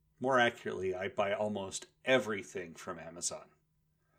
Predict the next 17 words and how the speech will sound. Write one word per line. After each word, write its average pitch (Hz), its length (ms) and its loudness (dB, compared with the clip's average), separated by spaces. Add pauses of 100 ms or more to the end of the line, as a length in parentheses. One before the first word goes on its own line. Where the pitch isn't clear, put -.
(420)
But 104 440 0 (520)
outside 131 480 4
of 101 400 -2 (1120)
early 120 360 6
order 110 400 0
books 110 440 -2
that 92 160 -4
I 92 220 0 (180)
know 101 240 -2
the 104 160 -4
author 101 360 -2
really 98 260 -4
well 98 320 -4
and 87 100 -12
just 92 260 -8 (180)
order 104 320 2
'em, 113 200 -4